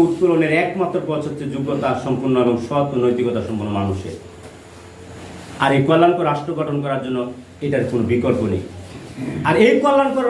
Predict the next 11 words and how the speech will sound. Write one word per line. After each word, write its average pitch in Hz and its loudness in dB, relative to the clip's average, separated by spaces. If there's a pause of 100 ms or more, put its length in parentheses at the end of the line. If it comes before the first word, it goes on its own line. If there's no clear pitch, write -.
রাষ্ট্র 214 -2 (120)
গঠন 226 0
করার 220 2
জন্য, 214 0 (280)
এই 311 6
যোগ্যতা 311 6
সম্পন্ন 247 -2 (100)
মানুষের, 214 0 (480)
মানুষগুলো 208 6
হলো 165 4
আপনারা, 104 -6